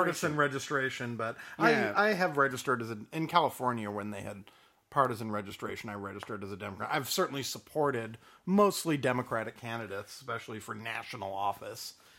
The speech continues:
Speaker 2: Yeah.
Speaker 1: Uh, for the most part. Although, I, I mean, I, I'm certainly open-minded, uh, <laughs> to, to different ideas. I'm not a hardcore partisan, but the reason I,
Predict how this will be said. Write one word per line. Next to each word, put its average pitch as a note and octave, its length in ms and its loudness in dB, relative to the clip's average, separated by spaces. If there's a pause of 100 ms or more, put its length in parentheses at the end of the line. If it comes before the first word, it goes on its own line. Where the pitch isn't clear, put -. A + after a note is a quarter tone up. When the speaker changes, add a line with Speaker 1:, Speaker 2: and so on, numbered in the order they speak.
(120)
Speaker 2:
Yeah. C#3 460 0 (280)
Speaker 1:
Uh, B2+ 240 -2
for C#3+ 140 -4
the B2+ 100 -2
most A#2 300 -2
part. D3+ 160 4
Although, D4 200 4
I, C#4+ 180 4
I B3+ 40 6
mean, C4 160 4
I, A#3 160 4 (160)
I'm A#3 160 4
certainly G#3+ 420 2
open-minded, B2 960 0 (100)
uh, A2+ 320 -2
<laughs> - 560 4
to, G3 200 4 (680)
to F#3+ 80 4
different E3 340 6
ideas. C#3+ 260 4
I'm F#3+ 120 6
not G#3 140 8
a F3 40 6
hardcore D3+ 580 4
partisan, C#3+ 520 2
but B2 220 -2 (240)
the F3+ 100 6
reason F#3+ 520 4
I, C3 280 4